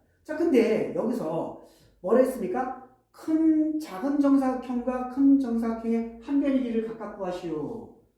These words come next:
작은 정사각형 한 변의 길이는 육이고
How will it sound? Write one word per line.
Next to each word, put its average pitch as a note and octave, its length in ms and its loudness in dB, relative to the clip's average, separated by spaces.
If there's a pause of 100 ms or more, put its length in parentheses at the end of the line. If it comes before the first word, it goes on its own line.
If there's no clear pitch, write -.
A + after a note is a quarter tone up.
(220)
작은 G#3+ 540 -12
정사각형 A3 640 -10
한 A3+ 120 -12
변의 A3 280 -4
길이는 A3 340 -10
육이고 - 960 -4